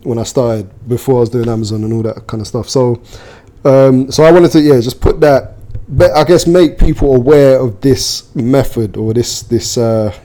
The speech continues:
this process that you can do, um, and, uh,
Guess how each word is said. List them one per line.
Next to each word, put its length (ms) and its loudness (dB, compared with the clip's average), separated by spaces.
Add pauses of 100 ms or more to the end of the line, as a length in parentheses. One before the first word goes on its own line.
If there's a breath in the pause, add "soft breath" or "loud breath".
(340 loud breath)
this 140 -8 (440)
process 460 -2
that 140 -10
you 80 0
can 180 -4
do, 260 -2 (540 loud breath)
um, 560 -2
and, 420 -4
uh, 520 -2